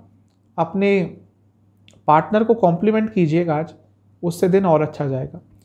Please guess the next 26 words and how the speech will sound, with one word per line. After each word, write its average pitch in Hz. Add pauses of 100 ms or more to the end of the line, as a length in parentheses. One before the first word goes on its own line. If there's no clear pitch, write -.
(300)
वैवाहिक 170
जीवन 202
के 208
हिसाब 190
से -
अत्यंत 233
शुभ 175
दिन 165
है, 165 (500)
स्टेबल 214
दिन 196
है। 196
जो 226
स्टेबिलिटी 214
पिछले 214
कुछ 208
दिनों 196
से 208 (640)
नहीं 175
नज़र 196
आ 175
रही 170
थी 180
वैवाहिक 160
जीवन 156
में 175